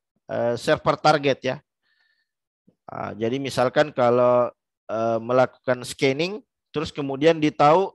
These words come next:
di, di situ didapatkan ada sebuah aplikasi mungkin yang memiliki celah keamanan di sana atau memiliki bugs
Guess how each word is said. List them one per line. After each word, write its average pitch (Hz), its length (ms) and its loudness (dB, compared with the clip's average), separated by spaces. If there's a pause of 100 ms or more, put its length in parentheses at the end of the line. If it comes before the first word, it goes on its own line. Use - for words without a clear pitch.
(260)
di, 147 180 -2
di 156 140 -2
situ 170 320 0
didapatkan 165 640 2
ada 151 320 4
sebuah 151 400 0
aplikasi 143 640 0
mungkin 156 320 -10
yang 143 180 -6
memiliki 131 540 -6
celah 143 240 0
keamanan 143 560 0
di 131 100 -10
sana 123 320 -8 (800)
atau - 240 -4
memiliki 135 560 -4
bugs - 560 0